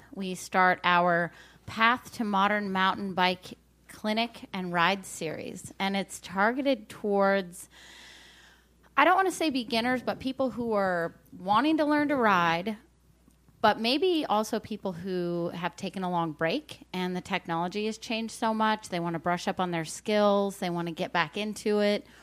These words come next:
or they wanna upgrade their bike and they just don't, it's been maybe, you know, ten years or something, and so much has changed even in the last three to five years that they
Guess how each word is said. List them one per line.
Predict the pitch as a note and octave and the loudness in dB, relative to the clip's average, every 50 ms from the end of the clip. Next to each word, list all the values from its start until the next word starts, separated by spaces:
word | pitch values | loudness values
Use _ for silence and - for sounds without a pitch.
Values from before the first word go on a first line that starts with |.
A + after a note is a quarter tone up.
| - - - | -20 -4 0
or | A#3 C#4 D#4+ E4 | 2 4 4 4
they | C#4 C#4 | 4 2
wanna | B3 A#3 A3+ A3 A3 - | 4 4 4 2 4 4
upgrade | - A3+ - - A3 G3+ G3 | 2 2 0 0 -2 -2 0
their | F3+ F3 E3+ | 0 0 0
bike | E3+ G3+ A#3+ A#3 G3+ F3+ - | 2 2 2 2 0 -4 -6
and | G3+ F3+ F3+ | -8 -6 -6
they | F#3 F#3+ | -6 -6
just | G3 G#3 G3 - - - | -6 -6 -8 -10 -8 -8
don't, | G3 F#3 F#3+ - - - _ _ _ _ _ _ _ _ | -6 -6 -6 -8 -10 -14 _ _ _ _ _ _ _ _
it's | - F3+ - | -18 -16 -6
been | - G#3 G3 F#3+ F#3 F#3 | -4 -2 -2 -2 -2 -4
maybe, | F#3 F3+ F3+ E3+ F3+ F3+ F3 - | -4 -4 -4 -4 -6 -6 -6 -6
you | - F#3 F3 | -6 -6 -4
know, | E3+ E3 D#3+ | -4 -6 -6
ten | - - G#3 G3+ G3 F#3+ | -6 -4 -4 -4 -4 -4
years | F#3+ G3 F#3+ F3 E3 | -4 -4 -4 -6 -6
or | E3+ D#3 | -10 -8
something, | - - F3+ E3+ - F3+ F#3 F3 | -6 -6 -6 -6 -6 -6 -6 -4
and | E3+ F3 D#3+ | -6 -6 -8
so | - - - G#3 G3 | -8 -4 -4 -4 -2
much | F#3+ F#3 - | -4 -6 -6
has | F3+ E3 - | -10 -12 -12
changed | - - F#3 F3 F3 E3+ E3+ - | -10 -8 -6 -6 -6 -6 -8 -8
even | F3+ D#3+ F3 F3+ F3 | -8 -8 -6 -6 -6
in | E3+ | -4
the | E3+ E3+ | -4 -2
last | E3+ E3 D#3+ D#3 - - - _ _ _ _ | -2 -2 -2 -4 -6 -10 -20 _ _ _ _
three | - F3+ F3+ F3+ | -10 -8 -6 -6
to | F3 E3+ | -6 -2
five | - - C#4 C#4+ C4 E3+ | 2 6 6 6 6 4
years | D3+ C#3+ C#3 D3 D3 - - | 0 -6 -6 -8 -10 -10 -10
that | - E3+ D#3+ - | -10 -10 -8 -6
they | - F3+ F3 E3+ F3 E3+ | -4 -2 0 0 0 -2